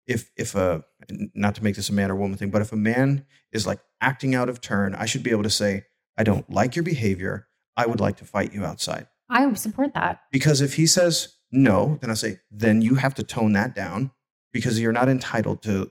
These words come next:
Speaker 1: to just, like, run the room or be in charge here. Like, if you want to be, you can." Um, I had a friend who said that at the gym. He's like, "Sometimes I just,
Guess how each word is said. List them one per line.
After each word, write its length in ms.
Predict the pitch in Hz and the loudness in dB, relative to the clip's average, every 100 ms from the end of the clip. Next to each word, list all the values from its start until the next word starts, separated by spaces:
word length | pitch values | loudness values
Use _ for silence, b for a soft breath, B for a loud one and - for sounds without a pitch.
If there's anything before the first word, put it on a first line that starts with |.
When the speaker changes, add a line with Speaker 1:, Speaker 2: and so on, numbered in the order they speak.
| - | -6
Speaker 1:
to 140 | 123 | -6
just, 260 | 101 110 98 | -2 -2 0
like, 140 | 104 95 | -4 -2
run 220 | 107 107 | 0 0
the 120 | 110 | 0
room 420 | 101 107 104 104 104 | 0 0 0 0 -2
or 140 | 110 | -2
be 160 | 107 107 | -2 -2
in 100 | 107 | -2
charge 480 | - 104 101 98 | 2 4 4 0
here. 300 | - 107 104 - | -2 -2 -2 -6
Like, 140 | - | -10
if 160 | 120 127 | -6 0
you 80 | 127 | 2
want 300 | 117 165 131 | 4 2 0
to 80 | |
be, 100 | 101 | 0
you 220 | 101 101 98 | 0 0 -4
can." 400 | 127 101 95 b b b _ | -2 -2 -4 b b b _
Um, 200 | 101 90 107 | 0 0 0
I 60 | |
had 100 | 123 | 0
a 60 | 117 | 0
friend 240 | 123 113 | 0 0
who 80 | 107 | 0
said 180 | 117 107 | 2 2
that 80 | 98 | 0
at 80 | |
the 80 | 95 | -2
gym. 300 | 95 107 98 | -2 0 0
He's 180 | 98 95 | -4 -4
like, 160 | 98 - | -6 -4
"Sometimes 400 | 131 131 131 117 | -2 0 0 0
I 60 | |
just, 260 | 104 107 | -2 -2